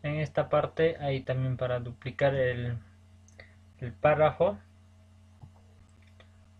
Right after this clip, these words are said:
También es para insertar antes, después,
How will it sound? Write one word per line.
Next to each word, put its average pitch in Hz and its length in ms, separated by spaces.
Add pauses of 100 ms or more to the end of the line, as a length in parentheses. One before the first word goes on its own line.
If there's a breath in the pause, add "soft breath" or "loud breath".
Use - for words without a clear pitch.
(160)
También 131 380
es 127 140
para 123 280
insertar 123 520
antes, 139 260
después, 151 600